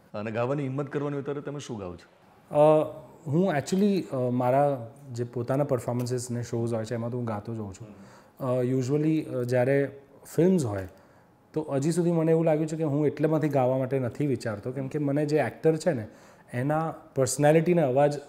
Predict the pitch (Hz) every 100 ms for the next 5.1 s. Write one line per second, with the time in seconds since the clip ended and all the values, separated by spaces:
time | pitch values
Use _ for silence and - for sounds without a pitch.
0 | - - - 139 139 - - - 123 123
1 | 104 95 95 - - - 127 139 151 143
2 | 139 147 135 151 135 139 - 131 135 131
3 | 117 117 131 127 127 127 151 147 151 143
4 | 123 110 156 156 156 151 127 127 110 104